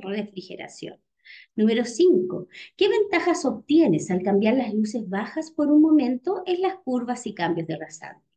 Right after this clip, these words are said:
A, permitir que los vehículos que vienen detrás te adelanten con mayor facilidad.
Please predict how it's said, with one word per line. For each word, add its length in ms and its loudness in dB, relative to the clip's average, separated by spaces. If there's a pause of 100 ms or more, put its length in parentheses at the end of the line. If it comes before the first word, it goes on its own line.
(600)
A, 280 -4 (240)
permitir 440 2
que 120 2
los 160 2
vehículos 560 0
que 100 0
vienen 320 0
detrás 540 -4
te 120 0
adelanten 500 0
con 180 -4
mayor 300 -4
facilidad. 580 -6